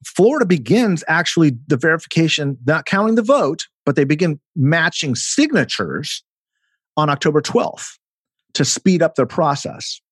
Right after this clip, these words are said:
okay? So they don't open the ballot. They just match the signatures to move the process along for two weeks prior to Election Day so they can then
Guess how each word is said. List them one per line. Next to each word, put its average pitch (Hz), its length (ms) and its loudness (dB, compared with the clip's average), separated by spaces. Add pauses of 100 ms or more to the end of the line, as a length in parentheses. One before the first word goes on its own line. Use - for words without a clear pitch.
(120)
okay? 127 220 0 (520)
So 143 140 0
they 147 80 2
don't 190 160 -2
open 208 180 0
the 269 60 -2
ballot. 151 380 2 (680)
They 139 140 4
just 135 300 0
match 143 600 0
the 160 80 4
signatures 135 560 0
to 135 120 -2
move 165 540 2
the 135 100 0
process 156 580 -2
along 143 720 2
for 135 120 2
two 180 240 2
weeks 151 320 2
prior 123 340 0
to 127 200 0
Election 160 340 0
Day 117 280 2
so - 180 0
they 151 140 2
can 143 160 0
then 139 340 0